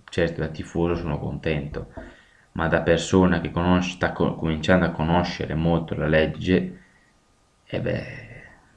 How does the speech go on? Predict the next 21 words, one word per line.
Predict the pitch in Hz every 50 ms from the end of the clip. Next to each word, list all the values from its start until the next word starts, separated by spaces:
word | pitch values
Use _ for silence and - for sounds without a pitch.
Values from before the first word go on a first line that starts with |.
| _ _ _ _ _ _ _ _ _ _ _ _ _ _ _ _ _ _ _ _ - - - - - - - - - -
farti | - - - - 90 87 85 - - 82
dire | 87 90 90 87 80
da | 80
una, | 80 80 80 80 80 -
da, | - - 78 78 78 76 76 76
um, | 76 76 76 76 76 - - -
un'altra | - 85 85 87 90 90 90 87 82
corte | - - 78 76 78 - - - - - - _ _ - - - - - - - _ _ _ _ _ _ _ _ _
che | - -
hai | 80 82
fatto | 80 - 85 82 - -
un | 82 80
errore | 78 78 78 80 78 76
madornale | 76 78 78 78 78 76 87 87 85 82 80
e | 76
hai | 78 78
condannato | 78 80 80 76 78 78 82 82 82 78
una | 76 73 73
persona | - 76 - - 82 80
innocente | 80 82 90 85 - - 73 73 76 76 - - 73 71 - - - -
è, | - - - -